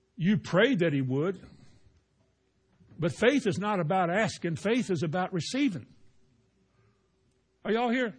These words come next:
"What things soever you desire." When you broadcast, turn your receiver on. Because when you speak back to God, God has already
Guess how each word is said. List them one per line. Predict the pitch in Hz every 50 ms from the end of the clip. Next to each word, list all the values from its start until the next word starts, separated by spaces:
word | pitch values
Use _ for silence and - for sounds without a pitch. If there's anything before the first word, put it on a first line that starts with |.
| - _ _ - - - - - - - - - - -
"What | - 233 254 -
things | - 247 254 254 233 -
soever | - 240 233 240 240 196 220
you | 202 214 226
desire." | 170 185 170 120 170 196 214 226 202 147 104 - - _ _ _ - - - 269 254 247 220 196 - _ _ _ _ _ _ _ _ _ _ _ _ _ _ _ _ _ _ _ _ _ -
When | - 175 214 233
you | 269
broadcast, | 247 262 269 262 254 214 143 - 185 156 135 139 170 - - - - - - - _ _ _ _ _ -
turn | - 208 202 208
your | 233 233
receiver | 240 214 - 294 302 294 220 185 175 160
on. | 147 123 104 95 - _ _ - - - _ _ _ _ _ _ _ _ _ _ _ _ _ _ _ _ _ _ _ _ _ _ _ _ _
Because | - 175 - - 208 196 185 - -
when | 185 175 180
you | 220 269
speak | 269 - - - 247 233 190 196
back | 185 214 208 196 - -
to | 208
God, | 143 220 226 208 185 180 185 165 139
God | 202 208 226 233 220 180
has | 202 202 143 208
already | 196 196 208 196 185 214 240 254 226 175 160 170 180 170